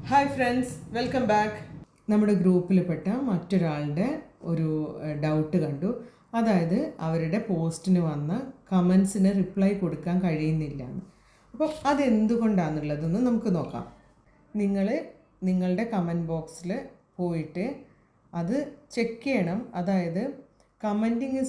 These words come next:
limited അല്ലെങ്കിൽ turned off എന്നാണോ കാണിക്കുന്നതെന്ന്. ചില കേസസിൽ നമ്മൾ ഗ്രൂപ്പുകളിലേക്ക് പോസ്റ്റ് ചെയ്യുമ്പം ആ അഡ്മിൻസ് കമന്റ്സ് റെസ്ട്രിക്റ്റ് ചെയ്ത് വെക്കും. അങ്ങനെയുള്ള സമയത്ത് നമുക്ക് കമന്റിന് റിപ്ലൈ ചെയ്യാൻ കഴിഞ്ഞു എന്ന് വരില്ല.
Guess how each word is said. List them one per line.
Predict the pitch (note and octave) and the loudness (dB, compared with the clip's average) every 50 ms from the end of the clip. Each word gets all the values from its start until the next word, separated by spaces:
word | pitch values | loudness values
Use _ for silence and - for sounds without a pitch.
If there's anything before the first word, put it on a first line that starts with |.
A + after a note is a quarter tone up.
| - G3+ | -2 0
limited | G3 F#3 F3+ F3+ F#3 F3+ - A3+ B3+ - - - | 2 2 4 2 2 0 -2 -2 -2 -2 -2 -4
അല്ലെങ്കിൽ | G#3 G#3+ G#3+ A3 A#3+ B3 | -4 -2 -2 -2 -2 -4
turned | A3+ - G#3+ G3+ G3+ G#3 G#3+ A3 G#3+ | -4 -4 -4 -4 -2 -2 0 0 0
off | F#3+ G3+ F#3+ F#3 F#3 F#3 | 2 2 2 2 0 -2
എന്നാണോ | - - F#3+ F3+ E3+ F3 G#3 B3+ - | -2 -2 -2 -2 0 0 -2 -2 -2
കാണിക്കുന്നതെന്ന്. | B3+ A3+ A3 G#3+ G#3+ G3 - G#3 F#3+ F#3 D#3+ C#3 C#3 C3+ C3+ C3+ C#3 - - _ _ _ _ _ _ _ _ _ _ | -2 -2 0 0 -2 -2 0 2 2 2 2 0 -4 -8 -10 -12 -14 -16 -18 _ _ _ _ _ _ _ _ _ _
ചില | - C4+ C#4 D4+ D#4 | -4 -2 0 0 0
കേസസിൽ | D4+ C#4 A3 G3 F#3+ F#3+ - F#3+ F#3 - F3+ F3 F#3+ A#3+ B3+ A3+ | 0 0 0 0 -2 -2 -2 -4 -6 -6 -6 -4 -4 -2 -2 -2
നമ്മൾ | G3 F3 E3+ F#3 | -2 -2 -2 -2
ഗ്രൂപ്പുകളിലേക്ക് | A3 G#3 F3+ F#3 G3 G#3+ A3 A#3 A#3 - C#4 C4 C4+ C4+ C4+ B3+ B3 A#3+ - - C4 C#4 C#4 - - | -2 -2 -2 -2 -2 0 0 -2 -4 -4 -4 -2 -2 0 0 0 0 -2 -4 -6 -8 -8 -8 -6 -4
പോസ്റ്റ് | F#3+ F#3+ F#3+ F#3+ F#3+ - - | -2 0 0 0 0 -2 0
ചെയ്യുമ്പം | G#3+ F#3 E3 D#3 D3 D3 D#3+ F#3+ A#3 B3+ - - _ _ _ _ _ _ - | 0 0 0 -2 -6 -6 -8 -8 -8 -10 -14 -20 _ _ _ _ _ _ -8
ആ | B3 | -6
അഡ്മിൻസ് | C#4 D4+ C#4+ A#3 F#3+ E3+ D#3+ F3+ F#3+ F#3+ F#3 D#3+ D#3+ - A#3+ B3+ B3+ - - | -4 -4 -2 -2 -2 0 2 2 2 4 2 0 -2 -6 -8 -8 -8 -6 -4
കമന്റ്സ് | G3 F#3 F#3 F#3+ G3 G3+ F#3+ - C4+ C4 A3 | -2 0 0 2 0 0 -2 -4 -4 -4 -4
റെസ്ട്രിക്റ്റ് | G3+ F#3+ F#3+ - A#3+ G3+ - - | -4 -4 -4 -4 -6 -6 -4 -2
ചെയ്ത് | G#3 F3+ D#3+ D#3+ C#3+ | -2 -2 -2 -2 -6
വെക്കും. | C#3 - - - C3+ B2 - _ _ _ _ _ - | -8 -12 -12 -14 -16 -16 -16 _ _ _ _ _ -8
അങ്ങനെയുള്ള | C4+ C#4 D4 C#4+ C4 B3 A3+ A3 A3 | -6 -4 -2 -2 0 0 -2 -2 -2
സമയത്ത് | G#3 E3+ E3+ E3 E3 E3 - | -4 -4 -2 -4 -4 -4 -2
നമുക്ക് | A3+ A3 F#3 E3+ E3+ - | -2 -2 -2 -2 -4 -6
കമന്റിന് | C4 C4 B3 G#3 F#3 F3 F3 F3 F3 F3+ F3+ | -6 -4 -2 -2 0 0 0 0 0 0 0
റിപ്ലൈ | F3 E3+ - - D#3 D#3 D#3+ | -2 -4 -6 -6 -6 -6 -6
ചെയ്യാൻ | D#3 - D#3 D#3 F3+ G#3+ G#3+ A#3 | -6 -6 -4 -4 -4 -4 -4 -4
കഴിഞ്ഞു | G#3+ G3+ G3+ G3+ G#3 | -2 -2 -2 -2 -2
എന്ന് | G3+ A3+ B3+ | -2 -2 0
വരില്ല. | C4 B3+ B3 A#3+ F#3 B2+ - - | 0 0 0 0 -2 -2 -4 -10